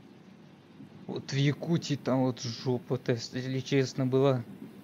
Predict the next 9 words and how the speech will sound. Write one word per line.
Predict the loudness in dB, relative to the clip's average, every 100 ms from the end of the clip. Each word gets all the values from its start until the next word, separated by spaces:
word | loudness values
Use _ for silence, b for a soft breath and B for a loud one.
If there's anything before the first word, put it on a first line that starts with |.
| -18 -20 -20 -18 -16 -16 -18 -20 -20 -20 -20 B B B -20 -20 -20 -20 -20 -12
Там | -6 -6 -4
так | -4 -4
холодно. | -6 -4 0 2 2 -2 -2 -2 -4 -8 -6
Уже | 0 4 4
снег | 2 6 6 6
лежал, | 2 4 4 2
хотя | 2 -2 -2
только | 0 0 0 0
вот | -2 -2